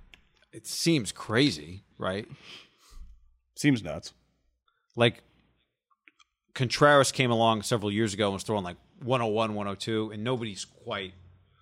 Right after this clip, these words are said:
Speaker 1: no one even really consistently hits that anymore. One oh one, one oh two. Remember, he'd come out and be like, one oh one, one oh two,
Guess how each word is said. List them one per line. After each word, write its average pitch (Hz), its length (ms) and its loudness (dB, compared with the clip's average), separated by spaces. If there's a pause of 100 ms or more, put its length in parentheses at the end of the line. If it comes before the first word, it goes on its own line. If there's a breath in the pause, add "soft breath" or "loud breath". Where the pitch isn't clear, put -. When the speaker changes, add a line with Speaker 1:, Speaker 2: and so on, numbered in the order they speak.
(520)
Speaker 1:
no 147 80 -4
one 165 140 2
even 120 160 -2
really 110 180 -4
consistently 98 540 -6
hits 120 200 -6
that 156 200 2
anymore. 175 480 -6 (720)
One 113 180 -4
oh 117 60 2
one, 117 260 0
one 120 140 2
oh 117 40 0
two. 127 120 -4
Remember, 160 240 4
he'd 135 140 4
come 127 140 0
out 123 80 6
and 110 80 0
be 95 40 -8
like, 80 160 -12
one 110 160 -2
oh 104 60 -2
one, 95 300 -4
one 92 140 -8
oh 87 120 -12
two, 104 300 -8